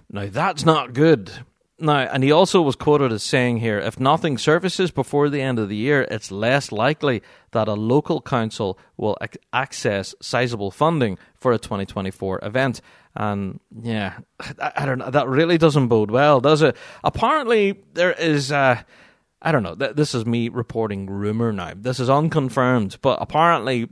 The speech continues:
the, the asking price to host a major championship is in the hundreds of thousands of pounds. So whenever they're going to the likes of these city councils and everything saying, "Hey, we wanna host the British Championships here,"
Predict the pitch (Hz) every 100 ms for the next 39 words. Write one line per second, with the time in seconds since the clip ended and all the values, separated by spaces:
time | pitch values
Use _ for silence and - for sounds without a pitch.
0 | 233 131 131 147 147 147 180 - 190 156
1 | 143 - 123 - - - - 156 120 -
2 | 147 - - - 135 127 131 120 113 135
3 | 117 107 104 110 - - _ - 120 127
4 | 135 123 107 135 160 165 139 117 110 -
5 | 98 98 92 92 92 - 147 147 104 87
6 | - _ _ _ _ _ _ - 135 143
7 | 143 160 196 170 143 143 160 170 - 151
8 | 139 120 117 - 104 117 - 117 110 -
9 | 127 131 120 110 110 110 107 107 104 110
10 | 110 180 247 208 - _ - 294 262 202
11 | 156 165 - 165 208 202 233 233 151 127
12 | 117 - 175